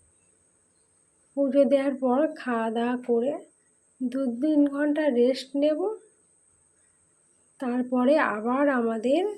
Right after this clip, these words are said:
কাজকর্ম শুরু হয়ে যাবে। আর বন্ধুরা, ছেলেরা ভাবে মেয়েরা শুধু ঘরে আরাম করে,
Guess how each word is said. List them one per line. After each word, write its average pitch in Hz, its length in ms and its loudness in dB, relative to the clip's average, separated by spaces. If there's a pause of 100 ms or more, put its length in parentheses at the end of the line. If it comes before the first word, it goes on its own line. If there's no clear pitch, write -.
(480)
কাজকর্ম 233 580 -2 (340)
শুরু 214 200 -6
হয়ে 202 220 -4
যাবে। 196 260 -10 (1700)
আর 294 140 -4
বন্ধুরা, 269 400 0
ছেলেরা 262 480 -2
ভাবে 254 340 2
মেয়েরা 240 380 0
শুধু 254 340 -6
ঘরে 220 380 -4
আরাম 208 380 -4
করে, 202 280 -10